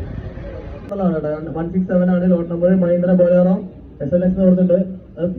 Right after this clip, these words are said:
പവർ വിൻഡോ ഉള്ള വാഹനം തന്നെയാണ്. കെ എൽ അറുപത്തഞ്ച് അറുപത്തേഴ് എഴുപത്തിയേഴ് ഒറിജിനൽ ആർ സി ഉള്ള വാഹനം. ഇൻഷുറൻസ് ഇരുപത്തെട്ട് ഏഴ് രണ്ടായിരത്തി, ഇരുപത്താറ്, ടാക്സ് മുപ്പത്താറ് രണ്ടായിരത്തി ഇരുപത്താറ്, ഫിറ്റ്നസ് മൂ-, പതിമൂന്ന് രണ്ടായിരത്തി ഇരുപത്താറ്, രണ്ടായിരത്തി പതിനൊന്ന് മോഡലാണ്.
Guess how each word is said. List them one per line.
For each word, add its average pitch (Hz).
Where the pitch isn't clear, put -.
പവർ 160
വിൻഡോ 180
ഉള്ള 196
വാഹനം 190
തന്നെയാണ്. 170
കെ 165
എൽ 170
അറുപത്തഞ്ച് 170
അറുപത്തേഴ് 175
എഴുപത്തിയേഴ് 165
ഒറിജിനൽ 160
ആർ 147
സി 165
ഉള്ള 160
വാഹനം. 151
ഇൻഷുറൻസ് 180
ഇരുപത്തെട്ട് 185
ഏഴ് 190
രണ്ടായിരത്തി, 180
ഇരുപത്താറ്, 165
ടാക്സ് 180
മുപ്പത്താറ് 185
രണ്ടായിരത്തി 180
ഇരുപത്താറ്, 170
ഫിറ്റ്നസ് 160
മൂ-, 165
പതിമൂന്ന് 160
രണ്ടായിരത്തി 147
ഇരുപത്താറ്, 135
രണ്ടായിരത്തി 143
പതിനൊന്ന് 156
മോഡലാണ്. 156